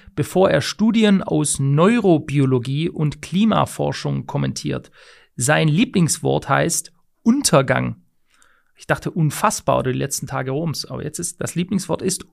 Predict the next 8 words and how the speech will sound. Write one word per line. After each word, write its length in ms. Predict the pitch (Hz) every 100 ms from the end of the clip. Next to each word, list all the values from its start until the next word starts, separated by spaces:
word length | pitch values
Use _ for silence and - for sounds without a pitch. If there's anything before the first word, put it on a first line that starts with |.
| -
Untergang. 640 | 226 - 139 - - 135 _ _ _ - - - _ -
Ein 260 | 185 180
Hauch 300 | 208 254 - -
Trumpschen 760 | - 202 240 311 - 277 240 -
Erlöserfimmels 1300 | 180 170 202 240 170 143 - - 175 202 202 - - -
umweht 580 | 180 165 143 170 180 - _ -
sein 640 | 131 143 151 151 151 - _ _ - -
monströses 1600 | 131 135 156 185 - - - 139 165 208 190 175 180 - -